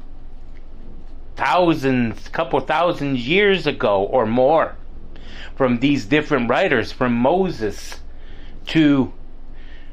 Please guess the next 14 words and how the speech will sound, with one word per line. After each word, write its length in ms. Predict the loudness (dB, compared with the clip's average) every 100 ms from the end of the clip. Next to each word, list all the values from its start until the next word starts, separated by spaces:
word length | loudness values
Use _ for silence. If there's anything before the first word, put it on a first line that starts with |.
| -10 -10 -12 -10
well, 440 | 0 2 4 6 4
it 60 |
says 280 | 4 2 4
Moses' 440 | 4 4 4 2 0
account. 420 | 0 0 0 0
We 100 | 2
don't 200 | 2 4
know 220 | 4 4
actually 360 | 0 0 0 0
if 100 | 2
Moses 420 | 2 2 0 -8
wrote 460 | -2 2 2 2 -4
the 80 |
Bible, 600 | -2 0 2 2 0 -2